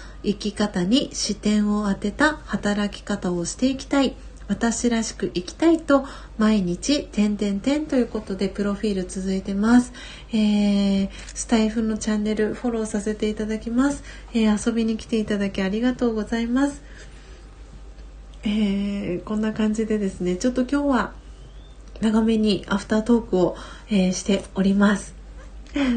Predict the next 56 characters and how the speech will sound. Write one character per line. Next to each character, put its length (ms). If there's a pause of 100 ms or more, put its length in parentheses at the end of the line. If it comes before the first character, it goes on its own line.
(2500)
遊 60
び 140
に 160
来 140
て 160
い 60
た 120
だ 140
き 120
あ 80
り 140
が 120
と 180
う 20
ご 100
ざ 180
い 60
ま 280
す。 120 (320)
よ 100
か 140
っ 60
た 180
ら、 260 (200)
え 140
ー、 40
七 320
十 240
九 300
さ 160
ん 180
も、 180 (280)
あ 80
の、 180
ど 100
こ 140
か 140
ら 140
聞 180
い 40
て 140
く 120
だ 160
さ 160
っ 60
て 140
る 120
か、 280 (380)
あ 100
の、 140
コ 120
メ 200
ン 80
ト、 140
も 180
し 280